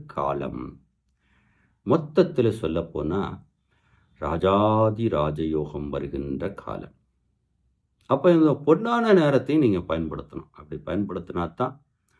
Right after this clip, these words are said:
இப்ப கிடைக்கக்கூடிய அத்தனை விஷயங்களையும் நீங்கள் முழுமையாக அனுபவிக்க முடியும். நேரம் தவறினா, கரணம் தப்பினா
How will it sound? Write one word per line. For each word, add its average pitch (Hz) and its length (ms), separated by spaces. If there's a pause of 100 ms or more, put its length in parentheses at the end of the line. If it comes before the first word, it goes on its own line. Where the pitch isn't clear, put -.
(540)
இப்ப 139 240
கிடைக்கக்கூடிய 127 800
அத்தனை 151 600
விஷயங்களையும் 120 1000
நீங்கள் 113 360
முழுமையாக 113 800
அனுபவிக்க 90 480
முடியும். - 340 (160)
நேரம் 123 500
தவறினா, 104 600 (540)
கரணம் 120 540
தப்பினா 113 560